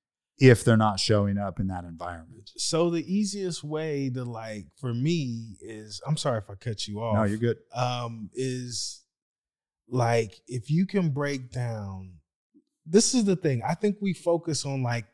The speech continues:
Speaker 2: the big thing.
Speaker 1: Absolutely.
Speaker 2: And if you can break that down into smaller, manageable things that you can do on a consistent basis, those are the things that are,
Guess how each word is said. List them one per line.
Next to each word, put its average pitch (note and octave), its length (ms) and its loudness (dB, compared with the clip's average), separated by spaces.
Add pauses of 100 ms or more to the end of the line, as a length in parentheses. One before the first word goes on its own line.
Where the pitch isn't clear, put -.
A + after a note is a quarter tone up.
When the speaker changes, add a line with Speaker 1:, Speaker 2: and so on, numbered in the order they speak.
Speaker 2:
the A2+ 140 -2
big A#2+ 460 -2 (200)
thing. C3+ 580 -2
Speaker 1:
Absolutely. G#2 560 0
Speaker 2:
And C3+ 160 -4
if C3+ 220 -8
you E3 160 4
can D#3+ 280 -2
break C3+ 340 -4
that A#2+ 260 -4
down A#2+ 680 -8
into A#2 360 -10
smaller, A#2 800 -4
manageable G#2+ 920 -8 (120)
things A#2+ 480 -4
that G2+ 200 -6
you A2 120 -6
can G#2+ 240 -8
do A2 440 -8
on G2 120 -14
a F#2 40 -16
consistent A2+ 920 -6 (680)
basis, A#2+ 840 0 (460)
those C#3+ 500 6
are D3+ 80 -2
the C3+ 140 -2
things B2 420 -4
that A2 160 -8
are, G2 200 -10